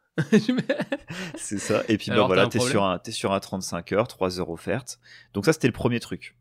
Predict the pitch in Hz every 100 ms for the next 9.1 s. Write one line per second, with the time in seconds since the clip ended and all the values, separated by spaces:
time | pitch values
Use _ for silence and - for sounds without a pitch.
0 | _ 90 107 92 104 107 92 87 82 76
1 | 95 - 82 - - 87 92 95 85 87
2 | 113 131 101 95 95 95 90 92 - 123
3 | 104 107 104 87 - - 92 85 90 85
4 | - - 90 90 82 92 95 85 87 82
5 | 87 82 80 - _ _ - - - -
6 | 127 131 156 135 104 98 _ 104 104 143
7 | - 101 110 110 92 107 - - - -
8 | 92 87 85 82 82 80 - - 117 131
9 | -